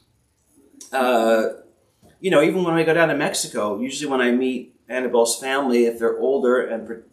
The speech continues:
uh, they're ladies, uh, you know, it's kind of customary to kind of give them a kiss on the cheek.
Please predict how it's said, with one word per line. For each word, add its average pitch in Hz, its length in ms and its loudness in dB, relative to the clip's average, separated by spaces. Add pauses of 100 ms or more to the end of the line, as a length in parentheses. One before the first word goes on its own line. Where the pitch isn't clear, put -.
(200)
uh, 101 260 -8
they're 107 180 -10
ladies, 120 640 0
uh, 107 180 -14
you 123 140 -6
know, 110 360 0
it's - 480 -8
kind 147 200 0
of - 80 -8
customary 120 580 -2
to - 60 -10
kind 123 200 -4
of 107 60 -4
give 113 140 0
them 117 100 0
a 110 200 -4 (180)
kiss 120 200 -8
on 104 100 -8
the 110 100 -10
cheek. - 400 -6